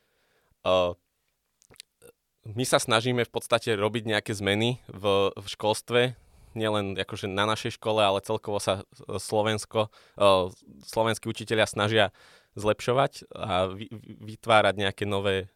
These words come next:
nové druhy učenia a to, ako sa, ako sa pristupuje k žiakom.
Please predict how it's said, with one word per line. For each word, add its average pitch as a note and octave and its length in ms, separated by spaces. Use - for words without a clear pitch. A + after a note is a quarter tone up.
nové G2+ 480
druhy G#2+ 400
učenia G2+ 480
a F#2 80
to, G2+ 80
ako G2 240
sa, F#2+ 240
ako - 240
sa F#2+ 160
pristupuje A2 640
k G#2+ 240
žiakom. C3+ 400